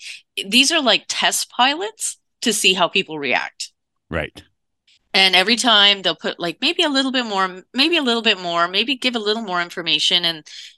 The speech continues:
Speaker 1: seems all good. Everybody accepts it. Oh, wow. Then it's a go ahead for them, right?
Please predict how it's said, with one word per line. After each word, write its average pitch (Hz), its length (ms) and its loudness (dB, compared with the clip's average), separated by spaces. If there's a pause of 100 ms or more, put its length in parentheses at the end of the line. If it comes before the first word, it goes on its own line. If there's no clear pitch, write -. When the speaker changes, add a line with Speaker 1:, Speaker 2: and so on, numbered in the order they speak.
(240)
Speaker 1:
seems 339 320 0
all 240 160 8
good. 208 280 6
Everybody 208 340 0
accepts 185 440 0
it. 190 240 0
Oh, 349 160 -4
wow. 233 460 2 (160)
Then 196 460 0 (500)
it's 240 180 4
a 240 60 2
go 175 240 0
ahead 160 260 -4
for - 160 -12
them, 87 260 -8
right? 101 280 -4